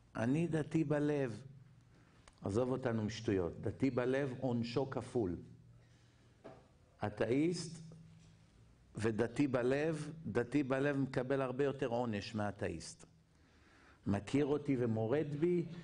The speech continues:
הרבה יותר גרוע מאחד שלא מכיר בי. לא מכיר בי ומורד בי, טוב, מה הוא? מסכן, נולד בקיבוץ, בסיביר. מעבר להרי החושך.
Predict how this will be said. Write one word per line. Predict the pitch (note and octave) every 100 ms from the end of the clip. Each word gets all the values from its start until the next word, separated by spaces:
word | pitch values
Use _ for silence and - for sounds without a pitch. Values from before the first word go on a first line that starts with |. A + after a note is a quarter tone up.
| -
הרבה | A2+ A#2 A#2
יותר | D3 C#3 C3+
גרוע | C3 B2 A#2+ C3
מאחד | B2 A2+ A#2 B2
שלא | - A#2
מכיר | A#2 A2+ - G#2+ F2+
בי. | E2 - - - - - - - - - - -
לא | E3
מכיר | D#3+ - B2+
בי | G#2 A2
ומורד | A2 A2 A2 A2+ G#2 G2+
בי, | A2+ A2+ A2+ A2+ A2 A2+ - -
טוב, | - - C4
מה | - A#1
הוא? | G#1 - - - - - -
מסכן, | G#3+ - - B3+ G3+ - - -
נולד | A#2 C#3+ C#3+
בקיבוץ, | D3+ C#3 D3 D#3+ C#3+ -
בסיביר. | A#2 A2 A#2+ B2 C3+ A#2 - - - - - - - - - - - - - - - A2+ -
מעבר | A#2+ A#2+ C#3+ C3+ C3+
להרי | C3 B2 B2+ C3+
החושך. | A#2+ C#3 B2+ - - -